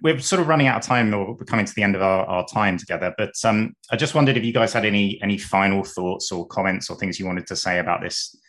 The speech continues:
whole sort of chat about fame and attention, or, you know, like you say, if you want to leave people with, uh, something, uh, something a little bit more, um, uh, substantial or, or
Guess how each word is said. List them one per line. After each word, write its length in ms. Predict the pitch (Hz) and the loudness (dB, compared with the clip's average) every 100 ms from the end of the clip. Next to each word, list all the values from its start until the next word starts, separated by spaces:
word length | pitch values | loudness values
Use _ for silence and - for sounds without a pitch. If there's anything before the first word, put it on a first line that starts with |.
| _ _ | _ _
whole 320 | 95 90 87 - | -4 -4 -6 -14
sort 180 | - 95 | -12 -10
of 120 | 82 | -10
chat 360 | - - 85 - | -6 -2 -2 -2
about 260 | 92 87 - | 0 0 -2
fame 260 | 92 87 | -4 -4
and 120 | 87 | -4
attention, 520 | 85 - 90 - 95 90 | -6 -6 -6 -6 -6 -6
or, 240 | 85 82 - - - - | -8 -10 -16 -20 -20 -8
you 60 | - | 0
know, 120 | 98 | 2
like 80 | 104 | 4
you 60 | 104 | 4
say, 180 | 117 | 2
if 60 | 101 | 4
you 80 | 107 | 4
want 100 | 104 | 2
to 80 | 98 | 4
leave 260 | 101 95 - | 2 0 -4
people 300 | 98 - 92 | -4 -2 0
with, 260 | 95 87 | 0 2
uh, 320 | 98 90 98 - | 2 4 2 0
something, 640 | - 95 - 95 90 87 - - | -2 -2 -2 -2 -2 -4 -8 -18
uh, 180 | - - | -14 -10
something 280 | - 92 90 | -6 -6 -4
a 20 | |
little 200 | 90 87 | -4 -4
bit 100 | 87 | -6
more, 320 | 87 87 87 | -4 -4 -2
um, 380 | 85 82 85 - - 85 | -2 -4 -6 -10 -18 -12
uh, 200 | 85 80 | -8 -6
substantial 640 | - - - 85 76 87 | -8 -6 -4 -4 -4 -10
or, 480 | 82 80 80 _ 87 | -10 -10 -12 _ -12
or 220 | 80 80 | -12 -12